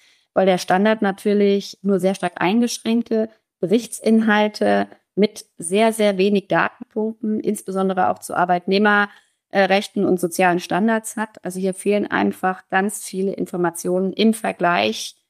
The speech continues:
selbst zu den überarbeiteten Standards, ja, also E S R S-Standards.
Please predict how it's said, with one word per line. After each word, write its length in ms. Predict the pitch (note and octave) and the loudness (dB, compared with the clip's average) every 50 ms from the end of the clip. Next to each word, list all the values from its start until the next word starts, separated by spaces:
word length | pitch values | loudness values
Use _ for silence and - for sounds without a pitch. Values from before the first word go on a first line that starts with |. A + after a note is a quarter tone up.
| _ _ | _ _
selbst 720 | - - - - G3 G3+ A3+ B3+ B3+ - - - - - - | -18 -10 -2 0 2 2 2 0 -2 -4 -8 -10 -10 -10 -8
zu 80 | F#3+ | -4
den 140 | F#3 F#3+ - | -2 -2 0
überarbeiteten 840 | - F#3+ F#3 E3+ - - F3 F3 F3+ E3+ D#3+ D3+ - - _ - D3 | 0 2 2 2 2 2 0 0 0 0 -4 -4 -8 -14 _ -14 -12
Standards, 600 | - - - - D3+ - - - - - - - | -10 -8 -8 -8 -8 -8 -8 -12 -12 -12 -8 -4
ja, 180 | E3 G#3+ A#3+ C#4 C4+ - | -2 0 0 0 -2 -2
also 380 | - D#3+ D3+ - - - - - _ _ _ _ _ - | -6 -6 -6 -6 -8 -10 -12 -16 _ _ _ _ _ -4
E 60 | - | -4
S 140 | D#3+ - - | -2 -2 -2
R 100 | - - | -2 -2
S-Standards. 640 | - D3 - - D#3 D3+ D3 - - - - - | -4 -4 -4 -4 -2 -2 -2 -2 -4 -8 -12 -16